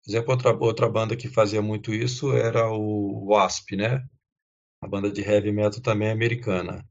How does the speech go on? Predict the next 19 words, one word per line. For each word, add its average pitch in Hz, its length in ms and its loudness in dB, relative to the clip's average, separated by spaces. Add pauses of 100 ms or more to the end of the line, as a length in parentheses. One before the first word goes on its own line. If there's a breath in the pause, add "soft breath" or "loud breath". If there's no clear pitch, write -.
(720 soft breath)
né? 95 340 -2 (420 soft breath)
Que 104 160 2
o 98 140 0
que 104 140 -4
fazia 98 360 2
toda 127 220 4
essa, 127 200 2
essa 104 340 0
coisa 101 280 -2
também 98 320 -2
teatral. 90 580 0
O 143 300 -2
Ozzy 135 500 4
também, 98 520 0
né? 92 180 -4
O 92 140 -2
Ozzy 95 240 0
Osbourne 98 480 0
também. 104 420 -4